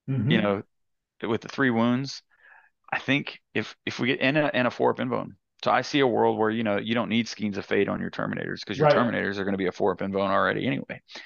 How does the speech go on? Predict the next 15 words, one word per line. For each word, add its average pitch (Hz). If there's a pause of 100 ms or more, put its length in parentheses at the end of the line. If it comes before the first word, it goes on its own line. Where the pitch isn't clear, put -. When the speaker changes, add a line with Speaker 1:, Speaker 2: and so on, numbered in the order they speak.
(200)
Speaker 2:
And 107
they're 113
gonna 107
be 104
T 107
five 98
at 92
three 104
wounds. 104 (440)
And -
I -
could 113
also 113
see 104 (140)
where, 107